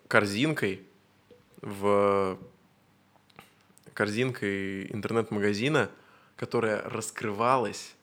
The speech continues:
Там было видно содержание этой корзинки. В эту корзинку вкладывался товар.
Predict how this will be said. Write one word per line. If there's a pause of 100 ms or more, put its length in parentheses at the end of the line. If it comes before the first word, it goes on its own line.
(340)
Там
было
видно
содержание
этой
корзинки. (440)
В
эту
корзинку
вкладывался
товар.